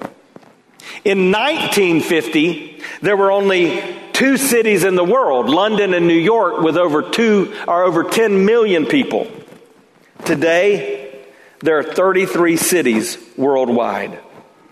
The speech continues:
The world is coming to our cities. And by the way, that's the reason the Apostle Paul went to the cities. He recognized if he goes to where the people are,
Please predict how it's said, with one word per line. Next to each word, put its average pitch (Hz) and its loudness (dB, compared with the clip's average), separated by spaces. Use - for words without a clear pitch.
The 156 2
world 147 0
is 151 0
coming 120 -2
to 147 2
our 123 0
cities. 107 -4
And - -6
by 147 0
the 147 0
way, 147 2
that's 147 -2
the 151 0
reason 139 2
the 139 2
Apostle 123 -2
Paul 120 0
went 120 -2
to 127 -2
the 117 0
cities. 113 -4
He 123 0
recognized 123 0
if 107 -4
he 127 0
goes 131 -2
to 143 0
where 127 2
the 120 0
people 131 0
are, 127 0